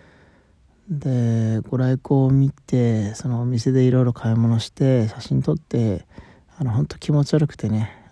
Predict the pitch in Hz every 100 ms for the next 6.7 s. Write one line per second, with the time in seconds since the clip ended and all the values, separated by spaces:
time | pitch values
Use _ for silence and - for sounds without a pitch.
0 | _ 107 101 101 92 104 117 131 - 113
1 | 110 - - 107 101 - 156 151 - _
2 | - - - - - _ _ _ - 151
3 | 151 135 131 139 143 - 151 180 131 117
4 | 85 - 151 117 117 - - - 131 120
5 | 110 95 - 107 113 - 131 120 120 110
6 | 101 104 - 123 143 131